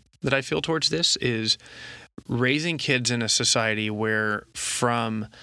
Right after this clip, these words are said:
from birth they've had access to, uh, technology that has made things instant, easy,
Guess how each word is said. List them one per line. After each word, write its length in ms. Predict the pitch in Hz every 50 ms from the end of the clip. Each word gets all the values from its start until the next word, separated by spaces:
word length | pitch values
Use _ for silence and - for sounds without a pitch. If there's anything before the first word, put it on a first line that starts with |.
| - - - - - _ _
from 360 | - - - 127 113 110 101 110
birth 340 | - 120 127 131 123 -
they've 320 | - 110 113 113 117 120 110
had 380 | 113 117 117 113 110 107 107
access 720 | - - 123 117 120 120 - - - 113 104 104 - - -
to, 500 | - - - 117 110 107 107 104 104 101 - - - - - - - - - -
uh, 220 | - 117 107 101 - - - _ _ _ _ _ _ _ _ _ _ _ _ _ -
technology 880 | - - 131 113 120 117 120 120 120 131 143 139 131 113 117 117 113
that 220 | 110 107 120 110 117
has 260 | 120 127 117 110 113
made 240 | 117 117 117 113 -
things 420 | - 113 107 107 104 101 101 - - - _ _ _ -
instant, 640 | 135 139 147 - - - - 147 143 - - - - _
easy, 580 | - 127 123 123 120 117 120 123 120 120 113 -